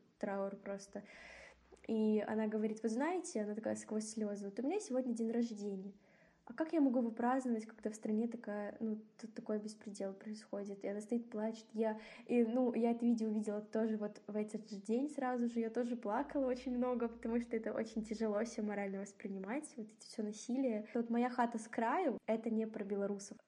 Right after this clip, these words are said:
У белорусов хата в центре. <laughs> Они все, <laughs> они все сплотились, и я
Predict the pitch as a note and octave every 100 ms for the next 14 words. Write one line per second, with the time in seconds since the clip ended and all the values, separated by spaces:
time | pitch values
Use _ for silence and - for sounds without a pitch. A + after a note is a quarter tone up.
0 | - G#3 G#3+ A3+ D#4 C#4 A#3+ G#3 A3+ G3
1 | - G3+ F#3+ G3+ C4 - - E4 D#4 D#4
2 | F#4+ D#4+ F#4 B3+ C4+ C#4 D4 - D4+ D#4
3 | G4 F4+ E4+ D#4+ E4 D#4+ - G4+ E4 -
4 | A#3+ B3+ B3 - - - C#4 C#4+ C#4+ -
5 | A#3+ A3+ A#3 C4+ C#4 B3 A#3 A3+